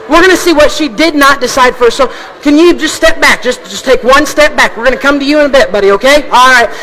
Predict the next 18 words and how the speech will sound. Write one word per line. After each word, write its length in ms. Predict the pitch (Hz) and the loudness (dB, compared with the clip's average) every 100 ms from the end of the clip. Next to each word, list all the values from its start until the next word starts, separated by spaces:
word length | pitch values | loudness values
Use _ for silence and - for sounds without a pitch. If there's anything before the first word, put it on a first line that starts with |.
| - | -2
Miss 160 | 320 - | -2 0
Joy, 220 | 339 359 | 2 2
let's 140 | 359 370 | 2 0
see 120 | 359 | 2
what 180 | 302 269 | 2 2
decision 440 | 262 311 247 262 | -2 -2 -2 -4
you 100 | 262 | -6
did 200 | 226 247 | -4 -2
not 200 | 240 233 | 0 -2
choose. 500 | - 220 196 - - - - - - - - - - - - - - - - - - - | -2 -4 -4 -8 -16 -20 -20 -20 -20 -20 -20 -20 -20 -20 -20 -20 -20 -20 -20 -20 -20 -12
Young 140 | 285 285 | -2 0
lady, 200 | 277 285 | 2 0
can 160 | 277 | -2
you 80 | 269 | -6
turn 200 | 277 269 | -2 -4
your 80 | 254 | -4
card 260 | 247 247 240 | -2 0 2
around? 300 | 240 254 | 2 0